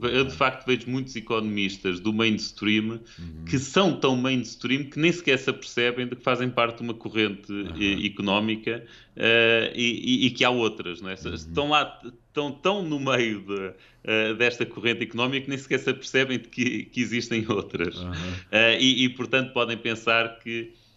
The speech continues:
Speaker 1: eh, que a forma como abordam o mundo é absolutamente neutral.
Speaker 2: Uhum.
Speaker 1: É, mas não é, não é? Quer dizer, as nossas experi-,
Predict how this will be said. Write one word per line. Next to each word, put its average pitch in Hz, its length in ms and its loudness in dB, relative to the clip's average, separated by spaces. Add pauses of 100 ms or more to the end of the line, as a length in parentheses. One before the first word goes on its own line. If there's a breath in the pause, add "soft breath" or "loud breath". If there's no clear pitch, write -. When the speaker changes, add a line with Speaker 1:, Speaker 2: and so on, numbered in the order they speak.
(180)
Speaker 1:
eh, 104 440 2
que 117 100 2
a 107 40 0
forma 110 360 2
como 104 220 -6
abordam 101 420 0
o 98 60 -4
mundo 110 320 -2
é 107 60 4
absolutamente 107 640 -2
neutral. 101 680 0 (180 soft breath)
Speaker 2:
Uhum. 85 160 -10
Speaker 1:
É, 117 120 4
mas 165 200 -2
não 110 160 2
é, 113 160 2
não 87 220 -6
é? 98 100 -6
Quer - 140 -8
dizer, 76 220 -4
as 78 100 -4
nossas 92 280 0
experi-, - 800 0